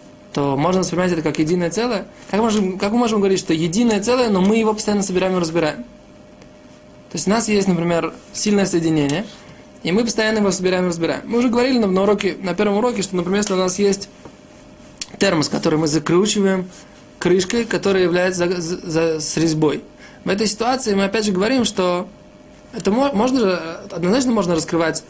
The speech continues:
этот термос и пользоваться его содержимым в шаббат. Теперь как же можно сказать, вот ведь у нас есть здесь единое соединение, у нас есть здесь ткия, сильное соединение, единое соединение. Мы говорим так, что поскольку мы постоянно это собираем и разбираем,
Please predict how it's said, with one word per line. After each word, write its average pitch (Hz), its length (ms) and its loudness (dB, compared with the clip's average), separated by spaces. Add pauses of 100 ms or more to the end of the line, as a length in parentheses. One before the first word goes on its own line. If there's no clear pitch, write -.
(200)
этот 160 240 -4
термос 208 340 0
и 202 60 -2
пользоваться 170 560 0 (480)
его 151 260 0
содержимым 160 500 0
в 143 40 -4
шаббат. 151 340 -2 (200)
Теперь 170 200 -4
как 196 220 0
же 196 80 2
можно 180 340 0 (420)
сказать, 170 340 -2
вот 180 140 -2
ведь 165 120 -4
у 165 40 -4
нас 165 200 -2
есть 160 160 0
здесь 165 340 -2
единое 175 380 0
соединение, 165 480 0
у - 20 0
нас 151 160 -2
есть 151 100 0
здесь 156 200 0
ткия, 160 520 -2
сильное 165 300 0
соединение, 143 540 -2 (480)
единое 151 320 2
соединение. 151 500 -4 (400)
Мы 220 120 0
говорим 233 260 0
так, 175 260 -2 (400)
что - 140 -6
поскольку 208 320 0
мы 214 100 2
постоянно 208 380 0
это 208 80 -4
собираем 202 420 0
и - 20 2
разбираем, 254 600 0